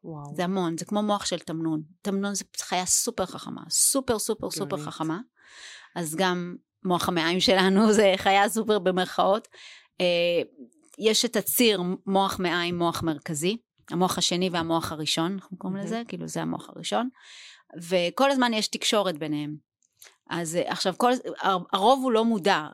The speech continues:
Speaker 2: מה שמודע זה, זה עשרה אחוז שנמצאים פה מהנוירונים, ש-, אה, בעצם אנחנו מצליחים, שזה בעצם, אני חושבת שהמטרה של כל אימון התפתחותי ותודעתי, בעצם להתחיל להיות מודעים לתהליכים האלה שקורים לנו,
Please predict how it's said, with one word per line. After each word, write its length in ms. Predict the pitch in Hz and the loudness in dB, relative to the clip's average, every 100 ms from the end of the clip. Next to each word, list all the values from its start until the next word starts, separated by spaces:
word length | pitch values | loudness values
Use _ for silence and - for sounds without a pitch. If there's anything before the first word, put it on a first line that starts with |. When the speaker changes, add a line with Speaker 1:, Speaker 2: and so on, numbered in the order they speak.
| - | -6
Speaker 2:
מה 200 | 180 233 | -2 -2
שמודע 580 | 294 220 175 214 226 | 0 -2 0 2 2
זה, 180 | 208 175 | 0 -4
זה 160 | 165 160 | -2 -2
עשרה 360 | 160 160 165 | -2 -2 0
אחוז 280 | 175 - 170 | -2 -4 -6
שנמצאים 580 | - 160 156 - 160 165 - | -4 -4 -4 -4 -4 -6 -2
פה 180 | 185 170 | 0 0
מהנוירונים, 640 | 160 156 156 160 185 185 | -2 -4 -4 -2 -2 -2
ש-, 100 | 180 165 156 _ - - - _ _ _ | -4 -6 -8 _ -20 -20 -20 _ _ _
אה, 120 | 190 165 - | -4 -4 -6
בעצם 480 | 165 175 170 185 196 | -4 0 2 2 2
אנחנו 300 | 175 165 185 | 2 0 -2
מצליחים, 640 | 170 160 180 - 208 190 190 - - | -2 -2 -2 0 0 0 -4 -10 -6
שזה 260 | - 180 214 | -4 0 2
בעצם, 240 | 233 240 | 4 2
אני 180 | 196 190 | 0 0
חושבת 140 | - | -4
שהמטרה 360 | 220 185 185 202 | -4 -2 -2 0
של 120 | 175 | -2
כל 380 | - 190 202 185 - | -2 0 0 -2 -4
אימון 460 | 190 190 190 190 | -4 -2 -2 -2
התפתחותי 800 | 180 - - - 185 - 185 180 | -4 -6 -8 -6 -6 -2 0 0
ותודעתי, 540 | 170 175 170 170 170 180 185 185 190 | -4 -4 0 0 -2 -4 -4 -2 -2
בעצם 400 | 185 202 185 175 | -4 -4 -6 -6
להתחיל 380 | 170 - - 269 | -6 -4 -2 0
להיות 220 | 214 220 | 0 -2
מודעים 440 | 202 165 135 190 | -4 -6 -4 -4
לתהליכים 600 | 180 165 160 151 - 175 | -6 -6 -8 -8 -10 -6
האלה 240 | 160 139 139 | -6 -4 -6
שקורים 440 | - - 160 165 | -8 -8 -8 -6
לנו, 220 | 170 165 | -4 -4